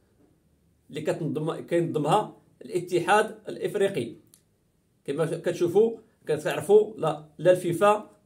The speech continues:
لا الاتحاد الافريقي يمنع منعاً تاماً تكون سياسه في الكره، ولكن هما حاولوا يدخلوا السياسه في الكره، وهذا الشيء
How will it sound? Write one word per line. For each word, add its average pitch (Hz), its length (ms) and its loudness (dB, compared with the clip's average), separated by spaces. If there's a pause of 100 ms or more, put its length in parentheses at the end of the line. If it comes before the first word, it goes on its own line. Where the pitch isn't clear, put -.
(160)
لا 165 100 -2
الاتحاد 180 440 -2
الافريقي 170 560 -2 (760)
يمنع 170 560 2 (400)
منعاً 175 300 0
تاماً 196 640 0 (840)
تكون 233 460 0
سياسه 180 720 0 (360)
في 180 100 -10
الكره، 165 520 2 (300)
ولكن 160 600 0 (400)
هما 175 480 0 (380)
حاولوا 180 640 4
يدخلوا 202 540 6 (140)
السياسه 160 680 0
في - 60 -14
الكره، 180 580 2 (420)
وهذا 156 240 0
الشيء 208 440 -4